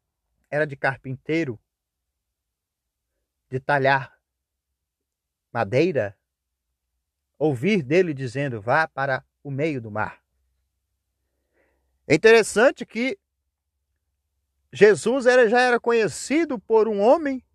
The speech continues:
de milagres, pelo poder que Jesus já tinha manifestado nas pessoas.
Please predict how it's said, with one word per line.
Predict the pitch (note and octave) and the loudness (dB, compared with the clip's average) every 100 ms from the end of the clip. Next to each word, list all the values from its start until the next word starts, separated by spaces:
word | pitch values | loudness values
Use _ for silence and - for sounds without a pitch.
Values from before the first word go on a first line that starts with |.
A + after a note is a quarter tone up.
| _ | _
de | B2 G#3+ | -10 -4
milagres, | C#4 B2+ C#3 C#3 A2 - - - _ _ _ _ _ _ _ _ _ _ _ _ _ _ _ _ _ | 0 0 0 -4 -12 -14 -20 -20 _ _ _ _ _ _ _ _ _ _ _ _ _ _ _ _ _
pelo | - C#3 D3+ | 2 2 4
poder | E3+ D#3 G#2+ E3+ A#3+ F3 - | 4 2 4 6 6 4 -10
que | C#3+ | -10
Jesus | C3 A2+ A2 C3+ | -8 -8 -8 -10
já | B2+ A#2 | -6 -8
tinha | - D#3 D#3+ | -8 -12 -8
manifestado | C3+ C3+ - - - - C3 D3 B2+ | -6 -6 -8 -10 -12 -4 0 0 -4
nas | A2+ - | -12 -12
pessoas. | G#2+ - A2+ A2 G2 - | -18 -12 -10 -10 -12 -20